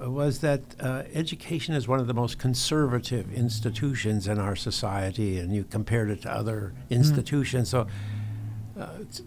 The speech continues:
Speaker 1: tell our listeners exactly what you meant by that.
Speaker 2: Well, you know, uh, and I, I think w-, we as, you know, parents are sometimes part of the problem and not the solution. You know, we get very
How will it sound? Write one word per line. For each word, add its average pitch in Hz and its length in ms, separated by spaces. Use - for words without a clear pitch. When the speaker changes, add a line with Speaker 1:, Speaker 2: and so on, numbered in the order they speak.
Speaker 1:
tell 214 260
our 147 120
listeners 120 440
exactly 113 420
what 107 200
you 117 60
meant 95 280
by - 120
that. - 240
Speaker 2:
Well, 214 340
you 196 120
know, 190 300
uh, 160 520
and 170 160
I, 170 160
I 160 80
think - 300
w-, - 360
we 160 260
as, 135 260
you 131 60
know, 123 80
parents 135 640
are 110 300
sometimes 120 420
part 131 240
of 120 80
the 120 80
problem 175 500
and 107 380
not 143 260
the - 100
solution. 143 500
You 104 80
know, 113 60
we 120 120
get 120 260
very 131 480